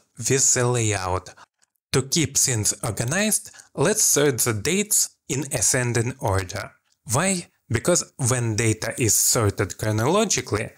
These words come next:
it's easier to review and troubleshoot later if needed. Now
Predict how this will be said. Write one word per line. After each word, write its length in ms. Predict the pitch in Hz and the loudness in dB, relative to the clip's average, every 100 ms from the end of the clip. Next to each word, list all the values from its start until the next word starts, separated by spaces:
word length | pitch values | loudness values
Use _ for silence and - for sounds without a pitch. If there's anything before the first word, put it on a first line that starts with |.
| - - _ - | -20 -20 _ -6
it's 360 | 180 - - | -2 -2 0
easier 320 | 156 143 127 | 0 2 0
to 160 | 117 120 | 0 2
review 480 | 110 101 - 196 - | 2 2 0 -2 -2
and 160 | 127 113 | -4 -2
troubleshoot 760 | - 117 107 110 - 165 160 | 0 0 2 2 2 0 0
later 400 | 120 120 127 107 - | 0 2 0 -4 -2
if 240 | 117 - | 0 0
needed. 400 | 107 98 95 101 - _ _ - | -2 -2 -4 -6 -12 _ _ -2
Now 460 | 131 190 214 214 | 2 4 4 2